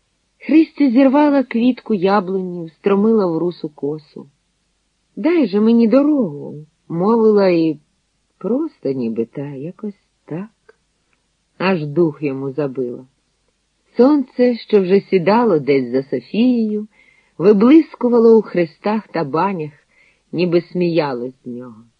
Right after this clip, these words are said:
«Вийдеш на вал увечері?» гукнув услід.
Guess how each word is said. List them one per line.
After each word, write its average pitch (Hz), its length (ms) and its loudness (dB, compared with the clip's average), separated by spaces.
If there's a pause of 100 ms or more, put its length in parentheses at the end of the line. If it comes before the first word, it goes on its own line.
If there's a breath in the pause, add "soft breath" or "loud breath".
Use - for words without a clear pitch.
(720)
«Вийдеш 233 520 2
на 277 160 0
вал 226 320 2
увечері?» 151 720 -2 (480)
гукнув 147 520 -8
услід. 123 500 -16